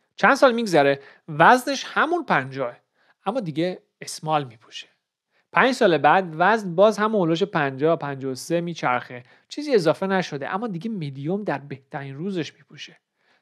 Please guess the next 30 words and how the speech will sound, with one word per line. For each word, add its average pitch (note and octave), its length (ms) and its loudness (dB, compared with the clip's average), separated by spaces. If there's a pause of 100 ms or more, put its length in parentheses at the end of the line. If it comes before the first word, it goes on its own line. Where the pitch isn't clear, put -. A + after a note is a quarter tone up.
چه D#4+ 120 -6
اتفاقی C#3+ 480 -6
داره C3 220 -8
میفته؟ B2+ 420 -16 (420)
همش A3 340 2
میره A#3 160 0
روی F#3 160 2
ترازو D3+ 400 0
و F#3+ 40 0
میگه F3 280 -2 (320)
من A3+ 140 -12
که G#3+ 160 -6 (220)
چاق G#3+ 280 0
نشدم. - 400 -8 (500)
خب G#3 200 -2
حقیقت G3 480 2
اینه C#4 140 -6
که - 120 -4
فرد D3 460 -4 (500)
چون - 160 -4 (160)
از D#3 220 -6 (100)
عضله‌هاش D#3 760 -2
استفاده D#3 640 -4
نمی‌کنه، D3 500 -4
داره F3 220 -2
اونها D#3+ 280 -6
رو G3 80 -2
از C3+ 260 -6
دست D3+ 440 -4
می‌ده D3+ 560 -6